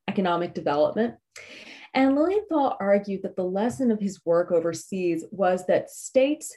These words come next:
could best fulfill their functions by delegating them to private capital. He pointed to the businessmen of the Cauca Valley, and he pointed to his own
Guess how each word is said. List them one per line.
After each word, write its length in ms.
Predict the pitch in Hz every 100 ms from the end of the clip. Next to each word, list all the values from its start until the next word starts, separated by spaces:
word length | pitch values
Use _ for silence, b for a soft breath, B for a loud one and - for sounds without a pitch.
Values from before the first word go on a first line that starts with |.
| -
could 260 | 247 180 - -
best 260 | 220 240
fulfill 320 | - 269 254 214
their 160 | 190
functions 560 | - 165 160 160 160 160 - _ -
by 80 |
delegating 580 | 180 175 175 180 165 170
them 100 | 147
to 100 | 151 -
private 300 | 160 151 143
capital. 520 | 151 151 - - - _ B B B B
He 200 | - 247
pointed 460 | - 269 285 262 -
to 80 |
the 100 | 196
businessmen 640 | 170 175 180 233 226 247 240
of 100 | 226
the 60 |
Cauca 420 | - 185 185 175
Valley, 520 | 170 170 196 226 247 -
and 80 | 202
he 80 | 202
pointed 400 | - 277 311 320
to 140 | 226
his 160 | 214 -
own 300 | 196 233 240